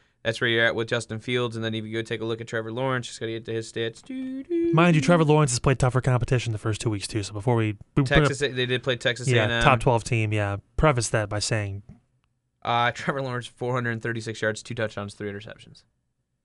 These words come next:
Speaker 1: So he is not on the positive as of current, but again, like you said, they're playing tougher competition. They play Georgia Tech, which isn't a hard team to beat.
Speaker 2: But it's also not
Speaker 1: Not a
Speaker 2: F A U.
Speaker 1: cupcake.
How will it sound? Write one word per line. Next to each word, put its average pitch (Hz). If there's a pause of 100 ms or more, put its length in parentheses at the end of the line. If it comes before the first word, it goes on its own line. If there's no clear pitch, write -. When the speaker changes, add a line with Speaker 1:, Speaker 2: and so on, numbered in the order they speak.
(480)
Speaker 1:
So 110
he 113
is 107
not 117
on 120
the 113
positive 127
as 143
of 135
current, 160
but 127
again, 123
like 120
you 143
said, 117
they're 113
playing 113
tougher 113
competition. 120 (520)
They 120
play 117
Georgia 131
Tech, - (1000)
which - (200)
isn't 113 (200)
a -
hard 120
team 143
to 135
beat. 147
Speaker 2:
But 139
it's 135
also 151
not 135
Speaker 1:
Not -
a -
Speaker 2:
F 127
A 117
U. 110
Speaker 1:
cupcake. 110